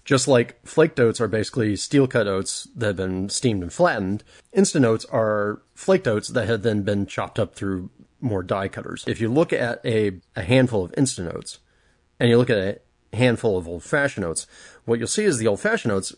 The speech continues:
are very discernibly pieces of grain that have been flattened out. When you look at the instant oats, you'll see that they kinda look like that, except for if you ran 'em through, you know, a whole line of Japanese chefs,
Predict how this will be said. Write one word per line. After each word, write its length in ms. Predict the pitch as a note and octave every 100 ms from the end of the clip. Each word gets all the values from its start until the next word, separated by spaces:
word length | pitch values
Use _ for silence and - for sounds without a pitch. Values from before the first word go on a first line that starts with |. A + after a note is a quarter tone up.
| _
are 100 | D3
very 220 | A#2 B2 C3
discernibly 500 | G#2 C3+ D3 G#2 F#2+
pieces 380 | - A#2 -
of 80 | F#2
grain 280 | F2+ A2+ G2
that 80 | F2+
have 60 |
been 160 | E2 F2
flattened 320 | - G2 F2+
out. 240 | G2 - - _ _ _ _ - - _
When 120 | A2
you 60 | G#2+
look 140 | A2
at 80 | G2+
the 80 | -
instant 340 | F3+ G#3+ C#3 F#2
oats, 320 | E2 D#2+ - _ _
you'll 120 | A#2
see 180 | G2 C#3
that 300 | A2 G2+ - _ _ _
they 240 | C3 G#2 G#2+
kinda 360 | - - G3+
look 300 | F#3 D3+ C#3+
like 160 | C3 C#3+
that, 420 | B2+ G2+ A2+ F3 -
except 320 | B2+ - C3
for 260 | - B2+ A#2+
if 220 | B2 G#2+
you 140 | A#2 G#2+
ran 280 | G2 A#2 A#2+
'em 80 |
through, 500 | A2+ A#2+ A2+ A2 G#2+ -
you 100 | A2+
know, 220 | G2+ F2 - - -
a 60 | F#2+
whole 180 | B2
line 180 | A2 A2
of 80 | F#2+
Japanese 420 | G#2+ G#2 G2+ F#2+
chefs, 380 | - A#2+ G#2 -